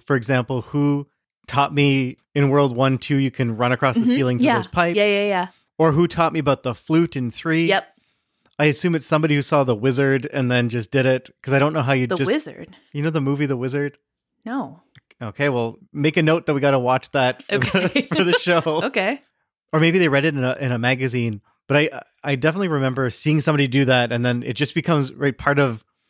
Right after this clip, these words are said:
Speaker 1: your understanding of the game, and every
Speaker 2: Yeah.
Speaker 1: time you go through, you just kind of build this, uh,
Speaker 2: Yeah.
Speaker 1: this compendium of knowledge, and all of a sudden you're the, you're the pro passing it down to a sibling or a cousin
Speaker 2: Yeah.
Speaker 1: later on.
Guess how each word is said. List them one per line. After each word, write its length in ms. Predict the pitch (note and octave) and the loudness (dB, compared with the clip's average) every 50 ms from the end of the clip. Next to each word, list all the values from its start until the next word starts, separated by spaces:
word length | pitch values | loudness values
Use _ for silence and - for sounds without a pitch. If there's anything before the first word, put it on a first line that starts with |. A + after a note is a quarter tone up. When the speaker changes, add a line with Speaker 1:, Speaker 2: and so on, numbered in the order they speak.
| _ _ _ _ _ | _ _ _ _ _
Speaker 1:
your 220 | - B2 B2+ C#3 C#3 | -4 0 2 2 4
understanding 460 | C#3 C3+ C#3 C3+ - C#3+ B2 A#2+ A#2+ | 4 2 0 -2 -2 -2 0 0 0
of 80 | A#2 G#2 | -2 -2
the 80 | A#2 | -2
game, 280 | G2+ B2 B2 C#3+ F3 F3 | -2 0 0 2 2 0
and 80 | C#3+ | 0
every 100 | B2+ - - | 0 0 0
Speaker 2:
Yeah. 60 | G3+ | 0
Speaker 1:
time 120 | C#3 B2+ | 0 -2
you 60 | B2 A2+ | -2 -2
go 140 | C3 B2 | -2 -2
through, 180 | A#2 - C#3+ C3+ | -2 -2 -2 -2
you 80 | A#2+ A2+ | -2 -2
just 140 | G2+ G#2+ | -4 -6
kind 120 | - B2+ A#2 | -6 -4 -6
of 120 | G2 F#2+ | -6 -4
build 240 | F#2+ A#2+ A#2 A#2 A#2 | -2 -2 -2 0 -2
this, 260 | B2 A#2+ - - - | -2 -4 -4 -6 -6
uh, 300 | C#3 C3 A#2 A2+ A2+ A2 G#2+ | -4 -2 0 0 0 0 0
Speaker 2:
Yeah. 420 | A3+ C4 D#4 D4+ B3 G3 F3 F3+ - _ _ _ _ _ | 0 0 0 0 -2 -2 -4 -6 -10 _ _ _ _ _
Speaker 1:
this 220 | - C3 B2+ C#3 - | -6 -2 0 0 0
compendium 560 | - D#3 C#3 A#2 C3 C3+ C3 C3 C3 C3 B2+ | 0 0 0 2 2 2 2 4 2 2 2
of 200 | A#2+ A#2 G#2+ G#2 | 0 0 -2 -2
knowledge, 480 | A2 A#2+ B2 B2+ D3 E3 F3 E3 - - - | 0 0 2 2 2 0 0 -2 -4 -8 -6
and 100 | C#3+ B2 B2 | -4 -2 -2
all 100 | B2 B2 | -2 -2
of 80 | A#2+ | -2
a 60 | B2 | -4
sudden 300 | A#2 - - B2+ A#2+ A#2+ | -4 -2 0 0 0 0
you're 240 | A#2+ G#2+ A#2+ C3 C3+ | -2 -2 0 0 2
the, 260 | B2+ B2+ B2 A#2 A#2+ | 2 2 2 2 0
you're 160 | - A#2 C3 C3+ | 0 -2 0 0
the 120 | C#3 C3+ | 0 -2
pro 200 | - - C#3 C3+ | 0 0 0 0
passing 360 | A#2 - C#3 C3 B2 - C3 B2 | 2 2 0 0 0 0 -2 -2
it 140 | B2+ A#2+ | -2 0
down 280 | - B2+ B2 B2 B2 A#2 | 2 2 2 2 2 0
to 280 | G#2 A#2+ B2+ B2 A#2+ A#2+ | 0 0 0 2 2 0
a 100 | A#2+ A#2+ | -2 -4
sibling 460 | - - - A#2+ F#2+ B2 A#2+ A2+ A2+ A#2 | -2 -2 -2 -2 0 2 2 2 2 2
or 80 | A#2+ A#2 | 2 0
a 60 | A2+ | 0
cousin 600 | A2 - C3 A#2 G#2+ F#2+ A2+ A2 G#2+ G#2+ G#2 G#2 - | -2 -2 -4 -4 -2 -2 -2 -2 -2 -4 -6 -10 -10
Speaker 2:
Yeah. 320 | - G3+ G3 F#3+ A#3+ A#3+ F#3+ - _ _ _ _ | -8 -6 -4 -4 -4 -4 -8 -10 _ _ _ _
Speaker 1:
later 260 | B2+ B2 B2 B2+ A#2 | -2 0 0 2 2
on. 260 | A#2 A2+ A2 G#2+ - | 0 0 0 -2 -6